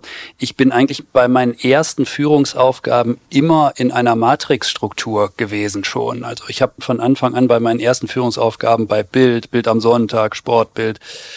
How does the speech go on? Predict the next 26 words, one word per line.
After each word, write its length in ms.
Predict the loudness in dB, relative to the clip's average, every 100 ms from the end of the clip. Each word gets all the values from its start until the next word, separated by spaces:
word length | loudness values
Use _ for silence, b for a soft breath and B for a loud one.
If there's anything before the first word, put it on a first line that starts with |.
| B
nie 260 | -4 0 2
irgendwie 560 | 4 2 2 0 -2
einen, 320 | -4 -8 -8 -6
einen 100 | -8
großen 380 | 0 0 2
Bereich 440 | 2 2 2 0 0
gehabt, 540 | -4 0 0 -2 -14
sondern 520 | -4 -2 0 0 0 2
war 180 | 2
eigentlich 400 | 2 -4 -4 -8 -4
immer 320 | 0 2 2
in 180 | 2 0
einer 200 | 0 -2
Verlagsorganisation, 1500 | 0 0 2 0 -4 -6 0 2 2 0 0 -2 -4 -4 -2
einer 160 | -2
Verlagsgeschäftsführung, 1080 | -4 -2 0 -2 -6 -6 -6 -6 -6 -4 -4
einer 260 | -4 -4 -2
Matrix 540 | 0 0 0 -8 -8
für 140 | -8 -8
Titel 320 | -4 -2 -2
zuständig, 720 | -2 -6 -6 -2 -2 -2 -6
für 120 | -6 -6
Objekte 480 | 0 0 0 -4
und 140 | -6 -6
musste 260 | -10 -8
dann 180 | -2 -4